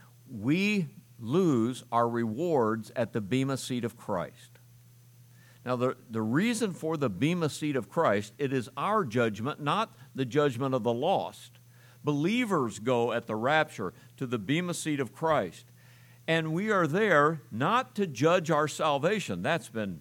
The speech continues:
prejudged already. But rather, whether or not we gain rewards in our life as we walked, as we ran the race for Christ.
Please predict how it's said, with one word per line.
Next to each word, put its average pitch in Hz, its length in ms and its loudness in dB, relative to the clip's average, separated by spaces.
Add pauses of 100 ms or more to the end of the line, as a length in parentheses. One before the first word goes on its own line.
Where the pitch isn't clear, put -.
prejudged 110 760 -2
already. 101 580 0 (340)
But 135 140 -2
rather, 139 520 4
whether 151 420 0
or 214 80 -2
not 123 400 2 (760)
we 147 480 2
gain 147 400 2
rewards 139 920 2 (420)
in 180 220 0
our 220 220 6
life 131 460 4 (120)
as 127 240 4
we 127 140 0
walked, 151 500 2
as 110 160 -4
we 107 140 0
ran 127 320 2
the 180 80 0
race 120 380 2
for - 200 -4
Christ. - 640 0